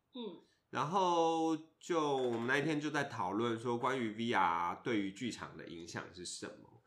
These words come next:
Speaker 1: 嗯。
Speaker 2: 因为其实近几年非常多的人在尝试做这件事嘛。
Speaker 1: 你说V R在剧场里面吗？
Speaker 2: 对。
Speaker 1: 嗯。
Speaker 2: 就是结合这样。可是因为V R的设备就是很贵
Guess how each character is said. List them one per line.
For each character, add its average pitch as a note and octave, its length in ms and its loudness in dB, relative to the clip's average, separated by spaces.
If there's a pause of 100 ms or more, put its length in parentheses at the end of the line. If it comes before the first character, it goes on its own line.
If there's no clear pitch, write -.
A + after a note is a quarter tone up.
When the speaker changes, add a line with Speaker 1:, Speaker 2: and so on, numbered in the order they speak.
Speaker 1:
嗯。 G#3 200 0
Speaker 2:
因 G3 60 4
为 A3 60 4
其 G3+ 140 0
实 F3 60 2
近 F#3+ 200 -2
几 C3 160 -2
年 G2+ 340 0
非 C3+ 180 -4
常 G2 240 -6
多 G2 160 0
的 F#2+ 80 -2
人 E2 200 -2
在 G#2 100 -6
尝 E2 280 -10
试 - 200 -12
做 F2 180 -6
这 E2 120 -8
件 C2 140 -10
事 - 380 -14
嘛。 - 80 -18 (140)
Speaker 1:
你 A3+ 80 -10
说 C#4+ 220 -2
V C4 360 -4
R D3+ 400 -8
在 A#3 160 -2
剧 B3 180 -8
场 D3 260 -12
里 C3+ 80 -12
面 D3+ 200 -12
吗？ C#3 200 -14
Speaker 2:
对。 C#3+ 100 2 (420)
Speaker 1:
嗯。 E3+ 280 -8
Speaker 2:
就 F3 160 -2
是 D3 800 2 (140)
结 A2 320 0
合 A2 460 -4
这 F#2+ 80 -6
样。 - 100 -8 (300)
可 D#3+ 140 0
是 G3+ 80 -4
因 B3+ 100 0
为 A#3+ 80 4
V G#3+ 180 0
R D#3 160 10
的 A#2+ 100 4
设 B2+ 240 0
备 A#2+ 160 2
就 A#2+ 120 -4
是 A#2+ 80 -6
很 A#2 220 -8 (160)
贵 - 220 -4